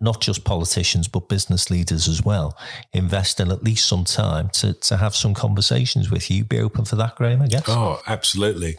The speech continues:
Speaker 2: At, at the moment, there are lots of local bus companies who engage, for example, through their local chamber of commerce, that, or their business improvement district, that sort of engagement.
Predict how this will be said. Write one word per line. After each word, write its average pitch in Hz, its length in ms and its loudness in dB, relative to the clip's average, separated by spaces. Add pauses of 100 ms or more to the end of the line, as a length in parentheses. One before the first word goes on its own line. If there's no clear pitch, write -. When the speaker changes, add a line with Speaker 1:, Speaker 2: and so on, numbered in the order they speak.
Speaker 2:
At, - 220 -2
at 120 160 -2
the 127 60 -2
moment, 110 380 -2
there 101 200 -2
are 98 260 -2
lots 101 420 -4
of 90 560 -2
local 95 320 -2
bus 95 260 -2
companies 87 360 -4
who 87 140 -4
engage, 85 560 -2
for - 160 -4
example, 87 480 -4
through 82 240 -2
their 82 180 -2
local 85 340 -4
chamber 80 360 -2
of 80 100 -6
commerce, 82 460 -4
that, 90 260 -6 (160)
or - 160 -8
their 82 160 -6
business 85 380 -4
improvement 85 480 -6
district, 80 420 -8
that 92 240 -6
sort 95 380 -2
of 90 80 -4
engagement. 87 640 -4